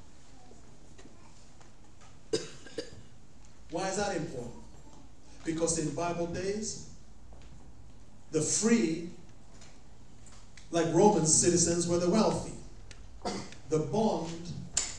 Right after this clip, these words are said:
were the slave. What's he saying? Don't let no one divide you on any of the social isms that society has. Don't let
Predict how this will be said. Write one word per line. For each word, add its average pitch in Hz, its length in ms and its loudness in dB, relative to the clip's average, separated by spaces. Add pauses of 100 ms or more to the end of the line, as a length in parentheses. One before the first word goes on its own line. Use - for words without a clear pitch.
(440)
were 160 120 6
the 156 100 6
slave. - 500 4 (1400)
What's 156 240 4
he 170 60 2
saying? - 420 2 (540)
Don't 156 200 -2
let 156 160 -2
no 160 140 -2
one 160 200 -2
divide 175 680 0
you 143 360 -2
on 151 540 -2
any 170 360 0
of 151 180 0
the 151 80 2
social 180 680 4
isms - 1120 6 (480)
that - 180 2
society 131 640 6
has. - 720 0 (420)
Don't 156 260 2
let 165 220 0